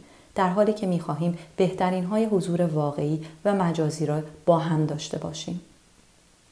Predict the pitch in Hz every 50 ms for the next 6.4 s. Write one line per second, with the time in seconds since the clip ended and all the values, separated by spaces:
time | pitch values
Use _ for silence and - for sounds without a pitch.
0 | _ - - _ _ _ - - _ _ - 247 254 262 277 294 285 311 302 -
1 | 226 196 170 175 185 185 190 185 - 196 170 185 190 190 208 208 - - 185 175
2 | 175 165 165 170 165 165 165 165 165 - 170 156 151 160 156 156 156 156 - 165
3 | 156 156 156 156 151 147 165 156 151 147 147 147 - - 160 156 156 - - 160
4 | 160 160 - - - - - - - - 196 196 202 190 196 226 226 226 233 214
5 | 180 160 151 - - 175 170 170 - - 156 156 - 156 151 156 156 147 151 147
6 | 147 151 - - - - - -